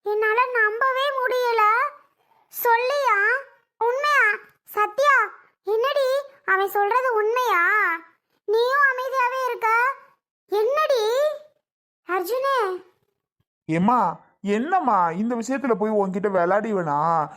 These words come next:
Speaker 2: உண்மையாதான் சொல்றேன், நான் ஏம்மா பொய் சொல்ல போறேன்? நிஜமாவே தான், கண்டிப்பா தான் உனக்கு பேரன் பிறக்க போறான்.
Speaker 1: என்னால நம்ப முடியல. நெசமா சொல்றீங்களா?
Speaker 2: ஆமாம்மா.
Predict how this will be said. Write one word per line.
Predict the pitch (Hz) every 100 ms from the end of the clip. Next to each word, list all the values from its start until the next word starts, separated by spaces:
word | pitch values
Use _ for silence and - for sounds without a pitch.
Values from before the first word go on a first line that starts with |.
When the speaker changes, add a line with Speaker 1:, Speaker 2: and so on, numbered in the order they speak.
| - -
Speaker 2:
உண்மையாதான் | 202 240 277 220 214
சொல்றேன், | - 233 202 190
நான் | 196 226
ஏம்மா | 269 349 370
பொய் | 240 247
சொல்ல | 254 226
போறேன்? | 170 170 160 170 185 180 - -
நிஜமாவே | 170 170 262 262 196 185 196
தான், | 196 170 156 - _
கண்டிப்பா | - 180 190 196 185 175
தான் | 175 151 - -
உனக்கு | - 165 165 185 180 170 -
பேரன் | 175 220
பிறக்க | 196 170 180
போறான். | 165 156 - - - _ - - - _ _
Speaker 1:
என்னால | 453 440 480 466 427
நம்ப | 453
முடியல. | 480 453 453 440 - - - _ _ _ -
நெசமா | 466 494 508 508
சொல்றீங்களா? | 508 466 494 453 415 427 453 - 190
Speaker 2:
ஆமாம்மா. | 247 330 233 175